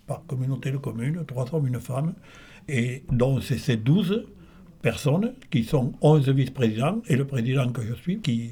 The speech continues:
gère le bureau du pays pendant six ans. Quatre par communauté de communes, désignés par les communautés de communes. Avec nous, ils nous en parlent, mais en fait, c'est eux quand même qui nous disent, voilà, nous souhaiterions que cela, cela, cela, en fonction de la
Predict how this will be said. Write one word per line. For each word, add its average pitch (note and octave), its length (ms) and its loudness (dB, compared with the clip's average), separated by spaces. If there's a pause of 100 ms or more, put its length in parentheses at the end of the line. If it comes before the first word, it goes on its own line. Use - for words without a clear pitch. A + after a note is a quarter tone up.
gère C3+ 480 2
le B2+ 160 2
bureau C3+ 260 4
du A#2+ 140 4
pays C3+ 320 2
pendant C3+ 400 2
six G#2 240 4
ans. - 100 -6 (760)
Quatre E3+ 260 2
par - 180 -4
communauté C#3+ 460 0
de C#3 60 0
communes, D#3+ 580 0
désignés D3+ 680 4 (240)
par F#3 180 2
les E3+ 100 0
communautés D#3 440 0
de C#3+ 60 0
communes. A#2+ 340 -4 (100)
Avec A#2+ 280 2
nous, D#3+ 300 8
ils A2 60 -4
nous A2+ 180 -4
en E3 80 4
parlent, D3 420 2
mais A#2+ 140 -2
en A#2 140 -2
fait, F3 160 0
c'est C#3+ 260 -2
eux E3 80 0
quand C3+ 160 -2
même F3 380 -2 (140)
qui C3+ 120 -2
nous B2 260 -4
disent, D3+ 240 2
voilà, C#3 320 0
nous B2 140 -4
souhaiterions C#3 560 -2
que C#3 140 -4
cela, C3+ 340 -6
cela, B2+ 200 -8
cela, C#3 340 -4
en C#3+ 100 -4
fonction C3+ 300 -8
de B2 80 -8
la B2 160 -8